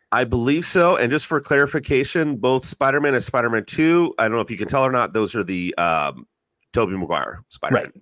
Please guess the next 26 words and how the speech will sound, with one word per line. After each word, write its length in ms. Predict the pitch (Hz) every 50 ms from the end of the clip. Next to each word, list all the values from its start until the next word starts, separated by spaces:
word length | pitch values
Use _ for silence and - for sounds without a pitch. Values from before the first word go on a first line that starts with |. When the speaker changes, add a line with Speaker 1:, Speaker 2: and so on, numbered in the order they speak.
| _ _ _ _ _ _ _ -
Speaker 1:
Okay. 120 | 80 - -
Speaker 2:
That 100 | 110 110
was 340 | 113 110 110 107 - - - _ _ _ _ _ _
definitely 1000 | 127 113 - - 117 107 110 113 113 113 110 110 110 110 110 107 107 107 107 - _ _ _ _ -
my 200 | 104 104 104 104
interpretation 680 | 92 - 110 98 101 - - 110 - - - 101 - -
Speaker 1:
That's 160 | 127 120 -
okay. 180 | 135 107 - 95
Speaker 2:
of 80 | 95
Speaker 1:
Good, 100 | 90 95
Speaker 2:
them. 60 | - -
Speaker 1:
good. 140 | 69 57 - -
Uh, 240 | - 104 127 120 113
that's 140 | 110 117 -
what 80 | 131 107
I 40 |
figured. 280 | - - 73 - - - _ _ _
All 80 | - -
right. 120 | - -
Speaker 2:
Okay. 360 | 117 131 - - 98 - 139 - - - - _ - -
So 500 | - - - - 123 107 98 101 - - - - - - - - - _ _ _ _ _ _ _ _ _ _ _ _
it 160 | - - 123
is 140 | 120 117 110
my 440 | 113 113 117 117 127 135 151 170 175
job 460 | 156 143 147 139 131 135 139 131 135
to 640 | - - - 131 127 123 123 120 123 120 120 120 113